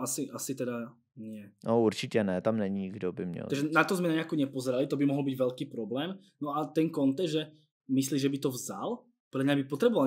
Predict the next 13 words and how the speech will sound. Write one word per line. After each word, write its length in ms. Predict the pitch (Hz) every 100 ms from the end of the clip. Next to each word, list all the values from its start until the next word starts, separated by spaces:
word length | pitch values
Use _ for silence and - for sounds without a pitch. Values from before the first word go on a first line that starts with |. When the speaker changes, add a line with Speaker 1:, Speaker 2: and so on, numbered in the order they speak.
| 131
Speaker 1:
nejakú 140 | -
garanciu, 480 | 135 180 208 - 107 110 117
nejakú 240 | 120 113 -
financií 560 | - 180 226 - 101
do 80 | 101 101
leta. 240 | - 101 - _ _ _ _
A 80 | 120
to 120 | -
môže 200 | 131 127
byť 120 | 127
dosť 140 | 113 110
otázne. 420 | 117 190 120 98 - _ _ _ _ _ _ _ _ _ _ _ _ -
Speaker 2:
No, 420 | 127 131 107 95